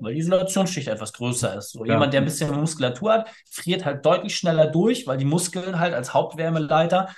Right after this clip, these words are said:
Speaker 1: natürlich das sofort dann auch abgeben. Ähm, da gibt's hier richtig kein Falsch. Wenn ich halt darauf achten würde, also meine Erfahrung ist, Leute, die dramatisch untergewichtig sind, die sollten die Finger davon lassen, weil meistens der Kreislauf das nicht so gut ab kann. Die haben danach meistens richtig Probleme.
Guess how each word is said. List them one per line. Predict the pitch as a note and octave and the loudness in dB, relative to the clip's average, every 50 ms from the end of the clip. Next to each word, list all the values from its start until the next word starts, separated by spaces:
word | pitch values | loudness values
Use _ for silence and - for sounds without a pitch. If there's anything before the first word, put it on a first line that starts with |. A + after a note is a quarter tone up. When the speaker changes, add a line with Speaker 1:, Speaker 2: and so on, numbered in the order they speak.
| - - _ | -20 -12 _
Speaker 1:
natürlich | C#3+ C3+ - - D#3 D#3+ - | -8 -6 0 2 2 2 2
das | - C#3+ C3+ - | 0 -2 0 4
sofort | E3 E3+ F3 - E3 E3 - | 4 4 4 4 2 2 4
dann | C3+ C#3 | 4 4
auch | C#3+ C3+ | 2 0
abgeben. | B2+ B2 - - _ A#2 A2 A2+ A2 - - - - - - - - - - | -2 -6 -8 -8 _ -10 -10 -8 -10 -12 -16 -18 -20 -20 -20 -20 -16 -4 0
Ähm, | A#2+ A#2+ A#2+ A#2+ B2 - | 2 2 2 2 -2 -4
da | - - - C3 | -10 -4 -2 -2
gibt's | C#3 D3+ D3+ - | 0 0 -2 -2
hier | D#3 D3 | -2 -2
richtig | D#3 D3+ - | -2 -2 -2
kein | D3 C3+ | -4 -4
Falsch. | C3+ - - D3 E3 F3+ F3 - - _ _ _ _ - - _ - E3+ _ - - _ | -2 -2 0 2 2 0 0 -4 -12 _ _ _ _ -20 -20 _ -20 -20 _ -20 -20 _
Wenn | _ D3 D3 D#3+ E3 | _ 0 0 2 0
ich | D#3+ - - - - | -2 -2 -6 -2 0
halt | C#3+ D3 D3 - | 0 0 0 -2
darauf | C#3 C#3+ C#3+ C#3 - | -2 -4 -4 -2 -4
achten | - C#3+ D3+ - - D#3 | -6 -6 -6 -4 -4 -2
würde, | D3+ D#3 D#3+ D3+ | 0 0 0 -2
also | C#3 C3+ C3 | -2 -2 0
meine | C3+ C#3+ D3+ D3+ | 2 2 2 2
Erfahrung | D3 - - C#3+ D3 D3 | 0 2 0 0 0 0
ist, | D3 D3 - - - | -4 -6 -6 -4 0
Leute, | C3 C#3+ D#3+ D#3 D3+ | 2 2 2 2 -2
die | D3 C#3+ | -6 -8
dramatisch | C3+ C#3 C3 C3 C3+ C#3 E3 - - - - - | -8 -2 0 2 4 4 2 2 -2 -8 -8 -4
untergewichtig | G3 G3 G#3 G#3 G3 G3 F#3 F#3 F#3+ F3 - F3 E3+ - | -2 -2 0 0 -2 -4 -4 -6 -6 -6 -8 -8 -8 -6
sind, | F#3+ F#3+ E3+ - - | -4 -4 -4 -4 -4
die | D#3+ | -4
sollten | D3+ D#3+ D#3 D3+ D3+ | 0 2 0 0 0
die | C#3+ C3+ | -6 -8
Finger | - - C#3 B2+ A2 | -6 -4 -4 -2 -2
davon | G2+ G#2 - A#2+ A2+ | -4 -6 -6 -8 -8
lassen, | A#2+ C3+ - - A#2+ A2+ | -6 -6 -6 -8 -6 -6
weil | A2 A#2 | -4 -4
meistens | A2+ A#2 C3 D#3+ D#3+ - - - | -2 0 0 0 0 -4 -6 -8
der | D#3+ C#3 | -10 -10
Kreislauf | - - D3 D#3 D3+ - C#3+ C3+ - | -2 -2 -2 0 0 -2 -4 -4 -4
das | C3 - | -8 -8
nicht | - D3+ D3+ - | -6 -6 -6 -6
so | - | -8
gut | D3 C#3 | -8 -6
ab | - B2 - - | -8 -8 -10 -10
kann. | - - A2 G#2+ A2+ | -10 -8 -8 -8 -6
Die | B2 C3+ C3+ C3 | -6 -4 -4 -2
haben | C#3 D3 C3+ | -4 -4 -2
danach | C3+ C3+ C3+ C3 B2 - | -2 0 0 0 -2 -2
meistens | B2 B2 B2+ - B2 A#2+ C3 | -6 -8 -6 -10 -12 -10 -10
richtig | C#3 C3+ - - - _ | -10 -10 -10 -14 -18 _
Probleme. | - - A2 A2+ A2 A2 G#2+ - | -16 -14 -12 -10 -8 -8 -10 -12